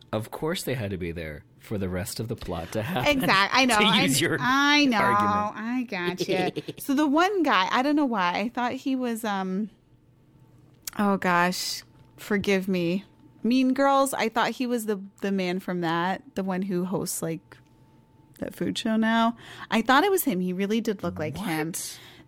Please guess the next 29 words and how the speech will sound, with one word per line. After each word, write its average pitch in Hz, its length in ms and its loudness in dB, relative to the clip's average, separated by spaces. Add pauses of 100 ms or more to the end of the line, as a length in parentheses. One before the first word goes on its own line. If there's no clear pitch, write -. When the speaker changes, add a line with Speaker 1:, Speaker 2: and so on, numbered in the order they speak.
Speaker 2:
The, 247 180 2 (100)
from 277 240 2
Mean 285 220 4
Girls, - 380 -4
the 208 120 -2
love 202 180 4
interest. 349 680 -2 (1800)
Speaker 1:
No 170 180 -2
idea 160 300 -2
what 151 120 -4
we're 127 100 -6
talking 147 260 -10
about. 135 160 -10
Speaker 2:
Have 233 100 -2
you 233 140 0
ever 262 200 2
seen 269 320 2
Mean 277 220 4
Girls? - 600 -4 (220)
Lindsay 240 320 2
Speaker 1:
Once. 226 280 2
Speaker 2:
Lohan. 180 300 -2
Speaker 1:
Once. 151 420 -6
Speaker 2:
Really? 339 420 2
That's 190 280 0
it? 320 160 0 (140)
Speaker 1:
Yeah. 320 180 -4 (200)
Speaker 2:
All 208 160 2
right. - 340 -4